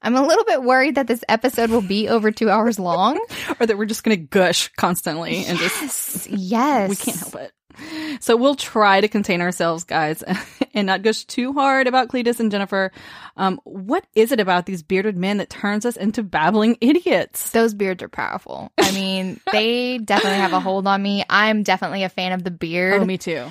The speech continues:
Speaker 2: Yeah.
Speaker 1: And, oh, so I remember this. I think I screenshotted this on my phone somewhere. I'm gonna go look this up.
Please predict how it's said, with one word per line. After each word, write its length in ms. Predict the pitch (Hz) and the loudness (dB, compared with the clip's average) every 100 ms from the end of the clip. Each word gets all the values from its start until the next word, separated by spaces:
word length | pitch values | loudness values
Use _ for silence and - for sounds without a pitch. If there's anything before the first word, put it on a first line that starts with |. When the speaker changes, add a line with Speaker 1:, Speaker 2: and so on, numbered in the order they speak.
| 180 - _ - | -16 -20 _ -6
Speaker 2:
Yeah. 280 | 170 104 - | -4 -4 0
Speaker 1:
And, 360 | 247 339 294 240 | 2 2 2 0
oh, 360 | 226 254 220 180 | -2 0 0 -2
so 460 | - - 247 226 - _ - | -4 0 2 0 -2 _ -4
I 120 | 214 | 2
remember 280 | 262 240 240 | 4 4 2
this. 240 | 202 190 - | 0 -2 -6
I 100 | 190 | -6
think 220 | - 240 | -4 0
I 80 | 294 | 0
screenshotted 680 | - - 196 196 - - | -2 -2 -2 -2 -4 -6
this 220 | - 226 - | -6 -6 -4
on 80 | |
my 120 | 220 202 | -6 -6
phone 300 | - 101 - | -4 -4 -4
somewhere. 500 | 180 208 190 190 185 | -4 -4 -4 -4 -4
I'm 140 | 196 190 | -4 -6
gonna 160 | 190 | -6
go 160 | 190 190 | -6 -6
look 240 | 196 202 - | -8 -12 -12
this 240 | - - - | -12 -12 -14
up. 220 | 285 294 | -8 -8